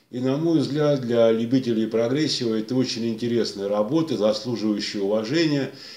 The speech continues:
и, конечно, прослушивания, причем неоднократного.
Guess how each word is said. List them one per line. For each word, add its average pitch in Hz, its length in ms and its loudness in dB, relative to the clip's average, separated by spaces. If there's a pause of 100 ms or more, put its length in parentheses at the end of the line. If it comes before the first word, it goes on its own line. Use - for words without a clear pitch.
(140)
и, 110 80 -8
конечно, 127 480 2
прослушивания, 90 840 0
причем 123 640 -2
неоднократного. 113 920 0